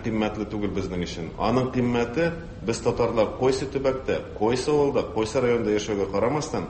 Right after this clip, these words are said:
аларны сәхнәгә алып чыга алабыз. Без аларга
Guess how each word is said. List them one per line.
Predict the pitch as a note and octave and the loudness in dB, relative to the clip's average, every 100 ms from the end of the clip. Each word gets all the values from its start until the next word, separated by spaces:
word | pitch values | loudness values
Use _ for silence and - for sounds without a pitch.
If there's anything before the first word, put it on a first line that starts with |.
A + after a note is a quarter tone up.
| - | -4
аларны | F#2 F#2 F2+ A#2 | 0 0 0 -4
сәхнәгә | - G2+ G#2 F#2+ G2 F#2+ | -2 -2 -2 0 2 2
алып | F#2 | 0
чыга | - F#2+ F2+ | -4 0 0
алабыз. | F2+ F2 E2 D#2 - | 2 0 -2 -6 -4
Без | G2+ G#2+ | 0 4
аларга | A2 A2 G#2+ A2 G#2+ | 6 6 4 2 2